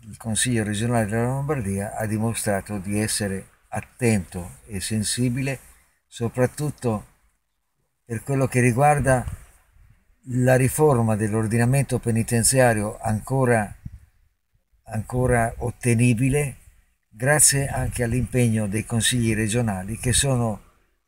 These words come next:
diciamo, i, i politici più vicini ai problemi de-, del, delle carceri e ai problemi dei detenuti, e che vogliono salvare tutto l'importante lavoro fatto dagli stati generali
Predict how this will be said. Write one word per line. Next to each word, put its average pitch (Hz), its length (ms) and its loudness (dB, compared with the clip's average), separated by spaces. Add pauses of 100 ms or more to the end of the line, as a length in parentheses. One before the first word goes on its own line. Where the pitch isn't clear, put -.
(120)
diciamo, 107 580 -6
i, 113 300 -8
i 120 140 -8
politici 127 720 -2
più 151 220 -2
vicini 110 720 2 (480)
ai 110 120 -14
problemi 113 540 0
de-, 110 320 -6
del, 104 240 -14 (180)
delle 104 240 -14
carceri 101 640 -12 (460)
e 123 160 -4
ai 117 120 0
problemi 110 560 -2
dei 104 160 -6
detenuti, 98 760 -10 (380)
e 110 100 -12
che 127 120 0
vogliono 123 440 0
salvare 120 640 2
tutto - 360 -6
l'importante 107 1000 -4
lavoro 117 340 -4
fatto 120 340 -6
dagli 107 300 -6
stati 123 340 -4
generali 107 720 -4